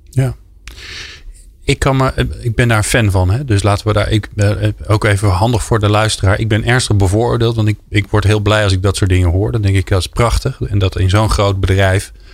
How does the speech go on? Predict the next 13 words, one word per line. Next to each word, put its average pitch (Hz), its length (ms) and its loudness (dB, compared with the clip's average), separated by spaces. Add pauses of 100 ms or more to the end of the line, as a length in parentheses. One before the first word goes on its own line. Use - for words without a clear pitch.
(500)
succesvol 113 600 0
bedrijf, 87 400 0
dat, 87 200 -4 (140)
dat 104 380 0
de, 82 260 0 (460)
het - 140 -2
mensbeeld 113 500 0
is 110 180 -2
wat 113 140 -2
er 95 80 2
leeft 104 300 0
eigenlijk. 98 420 -2 (960)
Ehm, 98 420 0